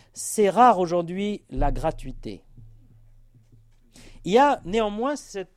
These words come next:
nouvelle mode, vous avez peut-être entendu parler, de ces magasins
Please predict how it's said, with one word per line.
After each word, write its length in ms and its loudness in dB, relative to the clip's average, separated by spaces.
nouvelle 360 -8
mode, 240 -6
vous 120 -10
avez 140 -8
peut-être 300 -12
entendu 320 -14
parler, 360 -10
de 100 -10
ces 160 -12
magasins 640 -6